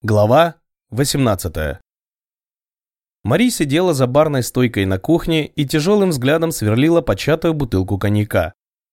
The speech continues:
Полы её роскошного шёлкового пеньюара были небрежно отброшены, но её мало беспокоил этот факт, ведь дом был почти пустым.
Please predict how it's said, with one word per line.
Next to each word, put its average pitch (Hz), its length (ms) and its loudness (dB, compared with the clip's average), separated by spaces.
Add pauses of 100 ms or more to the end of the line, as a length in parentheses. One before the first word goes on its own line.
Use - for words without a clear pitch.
(300)
Полы 196 280 2
её 170 240 4
роскошного 160 580 0
шёлкового 131 460 0
пеньюара 110 500 2
были 160 240 0
небрежно 104 500 0
отброшены, 147 640 -2 (260)
но 165 100 0
её 175 180 2
мало 151 300 2
беспокоил 120 540 0
этот 113 320 -4
факт, - 380 0 (260)
ведь 92 280 -2
дом 165 220 0
был 170 120 2
почти 127 340 -4
пустым. 92 520 -4